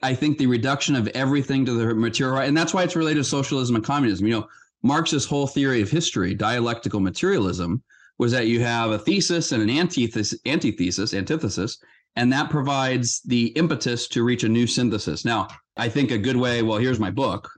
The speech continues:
uh, well, my book, you know, I edited it, but I think the, a good way to, uh, explain it is maybe people are familiar with the idea of potential energy. You know, if your book is laying on your desk, there's no potential energy there. But when you lift it up,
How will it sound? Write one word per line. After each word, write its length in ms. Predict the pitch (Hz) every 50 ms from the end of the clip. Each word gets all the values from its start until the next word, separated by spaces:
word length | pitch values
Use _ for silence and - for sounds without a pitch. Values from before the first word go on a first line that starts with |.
| - -
uh, 160 | 110 107 101 95
well, 300 | 104 98 92 98 - - _ _ _ _ _
my 220 | 104 120 123 120
book, 280 | 98 87 85 110 - -
you 80 | 113 101
know, 60 | 95
I 80 | 90
edited 300 | 82 117 123 107 95 90
it, 160 | 90 90 - - - _ _ _ _ _
but 320 | - 135 135 131 127 - - - _ _ -
I 80 | 131 127
think 180 | - 165 160
the, 140 | - 151 147 143
a 100 | - 127
good 180 | 120 120 151 160
way 160 | 160 156 143
to, 340 | 135 127 120 117 113 107 95 - - - 117 117 113 - -
uh, 260 | 113 110 107 104 101
explain 420 | 95 - - - 190 226 196 147
it 60 | 120
is 360 | 90 113 113 110 107 104 107 117
maybe 240 | 123 135 143 143
people 160 | 135 143 135 123
are 60 | 110
familiar 340 | - 123 123 123 127 127 120
with 140 | 113 107
the 120 | 113 110 104
idea 220 | 101 98 110 110
of 100 | 101 101
potential 560 | - 107 - - - 123 123 113 - - 101 - 95
energy. 500 | 107 113 113 101 87 82 58 - - - _ _ _ _ _ _
You 120 | - 120
know, 20 | 117
if 100 | 110 -
your 140 | 131 131 127
book 240 | 131 131 123 -
is 100 | 120 104
laying 340 | 113 117 113 113 113 110 110
on 120 | 110 110 101
your 100 | 95 92
desk, 480 | 92 120 131 123 117 104 101 - - - _ _ _ _
there's 180 | - 113 104 107
no 160 | 120 175 170
potential 460 | - 104 90 - 120 107 101 - 98
energy 280 | 90 107 107 110 98 92
there. 280 | 87 90 87 87 87 - _ _ _ _ _ _
But 80 | - 120
when 140 | 123 117 113
you 120 | 110 113
lift 240 | 120 131 131 127 -
it 80 | 104 107
up, 380 | 143 196 - 117 101 - -